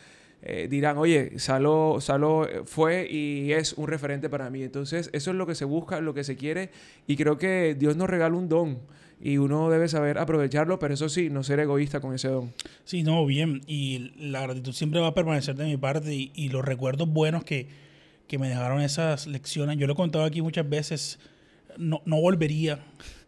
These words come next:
Speaker 2: a, a trabajar, porque nunca fui de medios tradicionales, lo respeto mucho a la gente que lo hizo, pero yo soy más informal, yo no encajo en un, en un perfil de medios tradicionales porque,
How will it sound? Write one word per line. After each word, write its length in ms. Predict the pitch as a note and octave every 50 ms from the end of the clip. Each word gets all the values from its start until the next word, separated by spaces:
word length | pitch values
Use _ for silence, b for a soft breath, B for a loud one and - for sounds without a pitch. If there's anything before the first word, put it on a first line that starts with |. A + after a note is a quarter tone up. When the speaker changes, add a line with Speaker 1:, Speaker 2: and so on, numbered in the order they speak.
| B B B B B
Speaker 2:
a, 320 | B D3+ C#3+ C3 - C#3+ C#3
a 60 | C#3
trabajar, 560 | C#3 C#3+ C#3 C3 B2 B2 C3 C3 C#3 C#3+ D#3 D#3
porque 220 | D3+ C#3 D#3 D3
nunca 280 | D3 E3 E3+ - F#3+ E3+
fui 220 | - - F3+ F3
de 80 | E3+ E3
medios 200 | D#3+ D#3+ D#3 -
tradicionales, 600 | - D#3 C#3+ C3+ D3 C#3 C3 C#3 D3+ D3 - B B B B B B B
lo 120 | E3 C#3+
respeto 420 | C#3 C#3 B2+ - - D3 C#3 D#3+ E3
mucho 360 | D#3+ F3 F3 E3 - E3+ E3
a 60 | D3
la 60 | C#3
gente 260 | C3 C#3+ C#3+ C#3+ D#3+ D3
que 80 | D3
lo 100 | C#3+ C3+
hizo, 300 | C3+ C#3 C#3 - - D3+ - B B B B B B
pero 160 | E3 C#3+ C#3
yo 100 | C3+ B2+
soy 140 | - E3+ D#3
más 320 | E3 E3+ E3+ F3 E3+ F3
informal, 580 | F3 D#3+ D#3+ D3+ C#3+ C#3 C#3 C#3 C#3+ D3+ D3+ B B B B B B
yo 120 | D3 D3+ D3
no 80 | D#3+
encajo 440 | E3+ E3 C#3 F3+ F3+ F#3+ E3+ E3 D#3
en 80 | D3 D3
un, 580 | D3 C#3+ C#3+ C#3+ C#3+ F3 F3+ D#3+ D3+ E3 E3 D#3
en 120 | D#3 D3
un 120 | C#3+ C#3
perfil 440 | C#3+ D#3+ D#3 C#3+ - - E3 D#3+ D3+
de 100 | D3+ D#3
medios 200 | D3+ D3 D3 D3+
tradicionales 520 | D3 E3 D#3 D3 C#3+ C#3+ C3 B2+ C#3 D3 C#3+
porque, 400 | - C#3+ C3 - C#3 A#2+ A#2